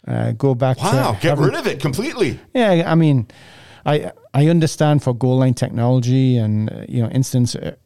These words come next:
Speaker 1: around the goal, but because a guy's toenail is offside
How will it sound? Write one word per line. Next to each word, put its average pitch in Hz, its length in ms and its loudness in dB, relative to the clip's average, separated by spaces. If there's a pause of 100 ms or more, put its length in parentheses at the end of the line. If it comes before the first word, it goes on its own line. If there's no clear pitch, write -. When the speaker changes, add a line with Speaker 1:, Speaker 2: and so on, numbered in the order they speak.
(180)
Speaker 1:
around 113 340 2
the 110 60 -2
goal, 117 380 -2
but 113 260 -4 (880)
because 139 260 -2
a 135 60 -6
guy's 147 480 -2
toenail 139 760 -4 (260)
is 107 160 -8 (100)
offside 113 760 -6